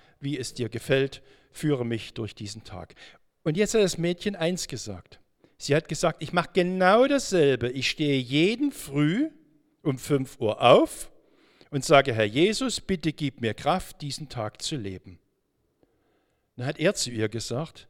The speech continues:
„Du machst genau das Gegenteil. Denn du bittest Jesus, dass er dein altes Leben etwas kräftiger macht, aber dazu ist er nicht gekommen. Er ist gekommen, damit er dein Leben ist. Bitte Jesus nicht um Kraft“,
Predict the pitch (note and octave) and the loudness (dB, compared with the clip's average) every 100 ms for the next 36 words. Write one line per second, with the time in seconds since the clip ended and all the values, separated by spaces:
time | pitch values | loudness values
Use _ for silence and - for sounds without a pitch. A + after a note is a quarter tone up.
0 | _ _ - B2+ D#3 D3 - - D3+ D3+ | _ _ -10 -6 -6 -8 -12 -6 -4 -2
1 | D#3 G3 B3 B3 G#3 - D3 A2+ G#2 - | -2 -2 -4 -6 -8 -8 -8 -8 -10 -16
2 | F#2+ E2 _ _ _ - - E3+ F3 E3+ | -16 -18 _ _ _ -20 0 2 4 2
3 | G#3 G3 F3 - D3 F#3+ C#4 - D#3+ A3 | 0 0 -2 -4 0 2 2 0 -2 -2
4 | - F#3+ D#3+ C#3+ C#3+ B2 D3 D#3+ G3 A3 | -2 -2 -2 -4 -2 -4 -2 2 2 2
5 | A3+ - D3+ D#3 E3 E3 D#3 C3+ A#2 - | -2 -4 -2 0 -2 -4 -2 -2 -2 -4
6 | A2 - - C3 C3+ D#3+ D#3 - C#3+ B2+ | -6 -6 -8 -6 -6 -6 -8 -4 -4 -4
7 | - A2 G2+ - B2+ C3 D3+ D#3 - E3 | -6 -8 -8 -10 -10 -8 -8 -8 -8 -4
8 | A3+ C#4 A#3 A#2 - - - _ D3+ D3 | 0 2 0 -4 -10 -20 -20 _ 0 0
9 | C#3+ - D3+ - D3 D3 G3+ A3+ F3+ D#3+ | -2 -2 -4 0 0 2 -2 0 -2 -2
10 | F3 C3+ B2 C#3 A#2+ D3+ B2+ B2+ A2 C3+ | -4 -4 0 0 0 0 -2 -2 -2 -2
11 | A#3+ - - - - _ _ _ _ _ | -2 0 -4 -10 -20 _ _ _ _ _
12 | - D#3 C#3+ B2 B2+ A2+ G#2+ A2 G2+ A2+ | 2 2 2 0 0 0 -2 -4 -6 -6
13 | G2+ - B2+ - - - | -8 0 0 0 -6 -16